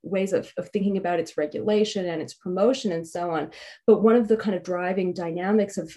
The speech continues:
of the story that I tell is one in which capitalists really are able to avail themselves of almost any, um, configuration of the state. Um, and I think that that is another kind of, kind of enduring problem that we're living with today.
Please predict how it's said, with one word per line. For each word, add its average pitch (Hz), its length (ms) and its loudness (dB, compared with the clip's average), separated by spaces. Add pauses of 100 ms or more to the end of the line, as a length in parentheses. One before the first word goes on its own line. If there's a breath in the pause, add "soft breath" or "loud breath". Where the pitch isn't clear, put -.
of 165 140 -6
the 170 60 -12
story 170 720 0
that 170 100 -2
I 165 140 -2
tell 226 440 0
is 165 220 -4
one 175 180 -4
in 175 120 -2
which 170 200 -4
capitalists 185 680 -4
really 190 320 -2
are - 160 -4
able 190 220 -2
to 220 200 -4
avail 170 280 -2
themselves 170 460 -6
of 170 120 -2
almost 175 380 -6
any, 175 400 -4 (340 loud breath)
um, 175 260 -2
configuration 170 840 -2
of 196 140 -4
the 208 60 -6
state. 233 500 0 (360 loud breath)
Um, 202 400 4
and 208 80 6
I 196 80 6
think 208 220 2
that 170 140 -4
that 180 200 0
is 180 120 -4
another 170 380 0
kind 180 120 -2
of, 160 100 -6 (180)
kind 196 120 0
of 185 80 0
enduring 185 380 -2
problem 180 320 -2
that 170 120 2
we're 170 160 -2
living 170 240 -2
with 165 220 -6
today. 165 540 -4